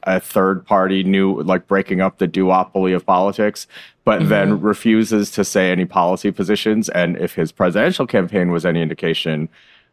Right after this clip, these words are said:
Speaker 1: except for, like, a kind of fake version of universal basic income, all his other shit is just right-wing bullshit. Uh,
Speaker 2: Mm-hmm.
Speaker 1: right-wing and white supremacist bullshit.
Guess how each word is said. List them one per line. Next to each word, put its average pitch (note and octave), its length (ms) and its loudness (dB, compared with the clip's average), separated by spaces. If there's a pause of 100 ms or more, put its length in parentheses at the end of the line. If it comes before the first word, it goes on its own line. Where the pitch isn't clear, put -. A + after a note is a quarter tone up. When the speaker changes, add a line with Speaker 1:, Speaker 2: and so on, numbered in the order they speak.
(160)
Speaker 1:
except - 560 0
for, D3+ 300 2
like, C3 220 0
a A#2 300 2
kind A2 260 0
of G2+ 280 -2
fake - 380 0
version G2+ 420 2
of G2 160 0
universal F#2+ 440 0
basic F#2 400 -2
income, G2 400 0
all F2+ 140 2
his F2 160 -2
other D#2+ 180 0
shit D#2+ 240 -2
is D#2+ 180 -6
just D#2 200 -8
right-wing D2+ 500 -2
bullshit. E2+ 560 -2 (540)
Uh, F2 260 2
Speaker 2:
Mm-hmm. C#3 100 0
Speaker 1:
right-wing G#3 420 2
and F#3+ 240 0
white D#3+ 180 2
supremacist A2 680 0
bullshit. E2 460 0